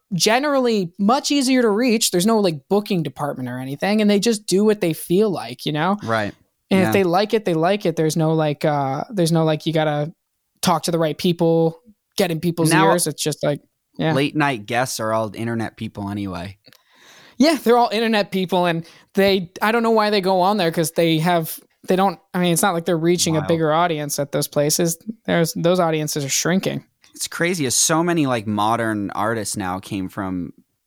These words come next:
Speaker 2: social media too. Like, um, didn't, I think Shawn Mendes, he was, like,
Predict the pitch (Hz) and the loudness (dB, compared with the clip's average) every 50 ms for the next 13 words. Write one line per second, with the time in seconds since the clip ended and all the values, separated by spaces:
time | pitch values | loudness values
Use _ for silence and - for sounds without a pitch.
0 | _ - - - 117 101 92 - - 101 90 87 92 95 95 87 76 73 - - | _ -8 -6 -6 -4 -6 -6 -6 -6 -6 -6 -6 -6 -6 -6 -8 -8 -10 -10 -10
1 | 107 107 98 80 80 - 101 92 90 85 87 87 95 101 - _ _ _ _ _ | -8 -8 -8 -8 -10 -10 -10 -10 -10 -8 -10 -10 -12 -14 -18 _ _ _ _ _
2 | - 131 156 196 - - _ _ - - 117 - 196 226 - - - - 120 120 | -8 -6 -4 -4 -6 -8 _ _ -10 -8 -6 -6 -6 -6 -6 -4 -2 0 0 0
3 | 127 120 104 95 98 120 117 101 85 82 85 90 - - - - - 123 135 139 | 0 -2 -2 -4 -4 -4 -4 -4 -4 -6 -8 -8 -10 -12 -12 -12 -10 -10 -10 -8
4 | 156 143 | -10 -12